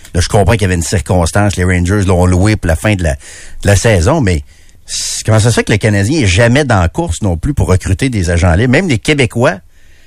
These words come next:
comme Pierre-Luc Dubois, veulent rien savoir d'aller jouer là.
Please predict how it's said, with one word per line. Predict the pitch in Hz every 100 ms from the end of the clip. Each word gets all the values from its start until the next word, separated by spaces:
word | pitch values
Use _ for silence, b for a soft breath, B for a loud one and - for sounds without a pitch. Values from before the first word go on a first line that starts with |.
| b
comme | 107 101
Pierre-Luc | 139 131 165
Dubois, | 123 107 143 180
veulent | 107
rien | 101 107 143
savoir | 131 107 139 196
d'aller | 87 85
jouer | 87 85
là. | 139